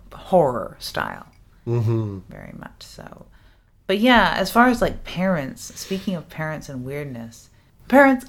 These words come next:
Speaker 1: always reminds me of Chris from Bind Torture Cast.
Speaker 2: Okay.
Speaker 1: Yeah, one of his, uh, darling films, one of my darling films as well. And talking about Wes Craven, that Shocker reference
Speaker 2: Mm.
Speaker 1: reminded me that we were supposed to do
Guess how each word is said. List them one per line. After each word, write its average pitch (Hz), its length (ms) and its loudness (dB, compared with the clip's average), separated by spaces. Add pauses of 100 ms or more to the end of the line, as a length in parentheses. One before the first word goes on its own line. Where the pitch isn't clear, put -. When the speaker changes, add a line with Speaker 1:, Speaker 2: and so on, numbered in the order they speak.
Speaker 1:
always 202 260 6
reminds 170 320 2
me 160 380 -6
of 131 360 -4 (120)
Chris - 260 -6
from 135 160 -12
Bind 131 240 -8
Torture 135 220 -16
Cast. - 480 -12
Speaker 2:
Okay. 165 560 4
Speaker 1:
Yeah, 175 180 -8 (140)
one 151 240 -4
of 151 80 -8
his, 156 320 -10
uh, 151 180 -2
darling 147 440 -4
films, 160 320 -6
one 160 100 -8
of 143 60 -10
my 139 160 -14 (200)
darling 143 440 -8
films 139 360 -16
as 143 160 -20
well. 143 340 -12 (380)
And 165 720 0 (480)
talking 220 320 2
about 180 160 4
Wes 175 160 -2
Craven, 175 460 2
that - 280 -2
Shocker 220 480 2
reference - 680 -6
Speaker 2:
Mm. - 80 -6
Speaker 1:
reminded 139 400 0
me 143 140 -6
that 131 200 -4
we 156 180 -8
were 147 200 -8
supposed 247 400 0
to 226 80 4
do 156 480 2